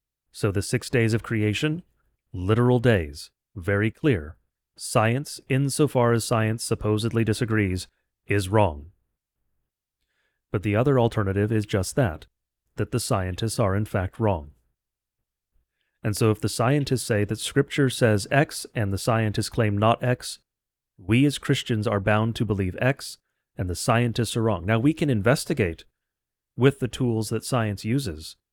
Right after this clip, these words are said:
to prove the scientists are wrong. There are many great Christian scientists who have done this, particularly when it comes to genetics,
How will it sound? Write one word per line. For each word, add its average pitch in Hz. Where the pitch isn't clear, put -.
to 120
prove 151
the 123
scientists 98
are 104
wrong. 87
There 127
are 113
many 120
great 117
Christian 120
scientists 120
who 107
have 92
done 127
this, 78
particularly 107
when 95
it 101
comes 123
to 113
genetics, 95